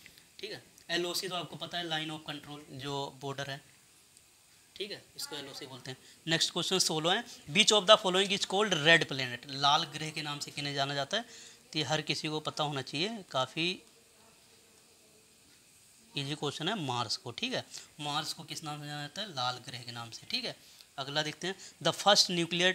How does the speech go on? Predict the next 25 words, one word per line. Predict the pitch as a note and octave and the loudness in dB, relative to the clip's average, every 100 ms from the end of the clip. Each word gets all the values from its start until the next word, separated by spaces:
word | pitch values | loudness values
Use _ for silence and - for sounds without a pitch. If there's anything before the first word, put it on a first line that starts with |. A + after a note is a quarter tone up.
| G3+ | 6
test | G3 - | 4 4
was | D#3+ D#3+ E3 | 4 4 4
conducted | - D#3+ D#3 D3+ - G3 | 0 0 2 0 -2 -2
in | - | -2
India | E3 F3 D#3+ D3 D#3 F3+ | -4 -4 -4 0 4 4
in | E3+ | 2
the | D#3 D3 | 0 2
year, | C#3 B2+ - - - - | 2 0 -8 -16 -20 -10
किस | G3+ G3 - | -2 2 4
साल | D#3 D#3+ | 2 2
में | G3 F#3 | -6 -6
पहला | D#3 E3+ | -4 -2
nuclear | E3+ D#3+ D#3 D#3+ D#3 | -2 -4 -6 -6 -2
test | E3+ E3+ - | -2 -4 -6
जो | C#3+ | -8
है | E3 C4 - - - | -6 -8 -12 -14 -8
conduct | D3 D3 F3 - | -6 -4 -6 -8
किया | - D3+ | -4 -4
गया | C3+ B2 | -2 -4
था? | B2 A#2 - - - | -4 -8 -14 -20 -10
तो | D3+ | -6
साल | - D3 D3+ | 4 8 8
था | D#3+ | 6
मेरे | D3+ D3 | 0 -2
पास | C#3 C#3 F#3+ | 2 2 2